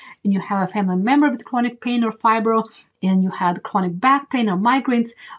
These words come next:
what makes you develop fibromyalgia? Usually there's a fibro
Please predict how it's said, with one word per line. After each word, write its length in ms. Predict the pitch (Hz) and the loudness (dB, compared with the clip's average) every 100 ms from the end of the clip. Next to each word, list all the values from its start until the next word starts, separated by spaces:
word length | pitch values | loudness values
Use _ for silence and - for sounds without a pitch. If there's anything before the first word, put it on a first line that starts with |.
| - | -6
what 420 | 220 285 359 311 | 0 0 0 0
makes 460 | 269 262 - - | 0 0 -4 -6
you 260 | 226 233 233 - - | -2 0 -2 -6 -8
develop 580 | 180 214 180 196 202 190 - - | 0 0 0 0 0 -2 -10 -4
fibromyalgia? 760 | 214 190 185 170 170 - - - _ - - _ | -2 0 0 0 -2 -6 -12 -16 _ -20 -20 _
Usually 420 | 240 294 359 427 | 4 4 4 0
there's 220 | 320 294 240 | 2 2 2
a 80 | |
fibro 520 | 226 - 220 220 240 | -2 2 2 2 0